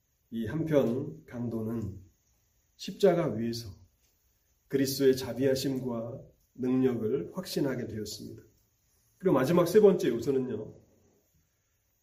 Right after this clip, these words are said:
예수 그리스도께 자신을 온전히 의탁하는 것입니다. 단순히 아는 것이 아니라, 깨달은 것에서 멈추는 것이 아니라,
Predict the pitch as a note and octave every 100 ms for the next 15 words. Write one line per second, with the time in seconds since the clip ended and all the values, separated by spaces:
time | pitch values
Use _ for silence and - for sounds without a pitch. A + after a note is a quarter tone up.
0 | _ _ - F3 G3 - E3+ E3+ G3 G3+
1 | F#3+ C#3 C3+ - E3 C#3+ C3 C#3 C#3+ C3
2 | C#3+ F3 C#3 C#3 C#3 G#3 G3 G3 G3 E3
3 | - D#3+ C#3 - _ _ _ _ _ _
4 | _ _ _ _ _ _ _ - F3 F3+
5 | A#3 D#3+ E3 G3+ A3 G#3+ G#3+ D#3 E3 D#3
6 | A2 - - _ _ _ _ _ - B3
7 | B3 B3+ A#3+ G#3 G#3 G#3+ G3 D#3+ D#3+ G#3+
8 | G3 F#3 F3 - F3 D#3 C#3+ C#3+ -